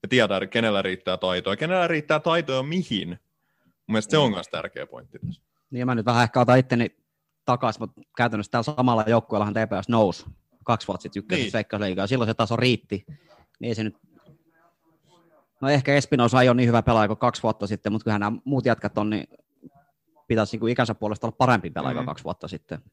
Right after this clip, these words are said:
Speaker 1: Pitäisi.
Speaker 3: Ja toinen asia, mikä
Speaker 2: Joo.
Speaker 3: tässä paistoi silmään, niin Tintti Juhas, mä en tiedä, onko tää nyt, tulkitsenko mä väärin, mut ikä-, ikään kuin vähän selitellen hän sanoi, että meillä oli liian pieni ryhmä tällä hetkellä.
Speaker 2: Mm.
Speaker 3: Ja hänhän itse teki sen päätöksen, että hän haluaa peluttaa niinku Tepsiä pienenä ryhmänä. Et o-, okei,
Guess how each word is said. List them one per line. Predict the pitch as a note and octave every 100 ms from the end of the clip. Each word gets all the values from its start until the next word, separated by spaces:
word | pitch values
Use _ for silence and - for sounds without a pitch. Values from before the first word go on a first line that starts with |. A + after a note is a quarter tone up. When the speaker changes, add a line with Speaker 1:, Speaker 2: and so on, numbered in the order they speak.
| _
Speaker 1:
Pitäisi. | A#2+ G2+ F#2+ - -
Speaker 3:
Ja | A#2
toinen | C3+ C3+
asia, | A#2 A2+
mikä | A2
Speaker 2:
Joo. | G2
Speaker 3:
tässä | G#2+ A2+ -
paistoi | B2+ A2+ A2+
silmään, | A#2+ A2 G#2+
niin | G#2+ - -
Tintti | A#2+ -
Juhas, | A2 G#2+
mä | A#2
en |
tiedä, | A2
onko | G#2+ -
tää | A2+
nyt, | - _ -
tulkitsenko | B2+ A2+ A2 -
mä | A2+
väärin, | B2 G#2
mut | G2
ikä-, | G2+ A2+ A#2+
ikään | B2+ D3 B2
kuin | A2
vähän | G#2+ A#2
selitellen | C3 C3+ B2+ E2+ G2
hän | G2
sanoi, | G#2 G2+
että | F#2+
meillä | A2+ A2+
oli | A2+ A2+
liian | B2 G2+
pieni | A2 A2
ryhmä | G2+ B2+ B2+ G#2+ E2
tällä | F2 F2+
hetkellä. | G2+ - F#2 F2
Speaker 2:
Mm. | G#2 G2+ - - _ _ _ _
Speaker 3:
Ja | A#2
hänhän | A#2+ A#2+ C3
itse | C3 C3+
teki | - A2 A2+
sen | G#2+
päätöksen, | B2+ A#2+ G2+ -
että | D#2 -
hän | F#2+
haluaa | G2 F#2
peluttaa | G2 G2+ G#2 - F2+
niinku | G2 F2+
Tepsiä | A2 G#2+ A2
pienenä | G2 A#2+ G#2 G2
ryhmänä. | G#2 G2+ G2
Et | F#2
o-, | G#2+ -
okei, | B2+ C3 C3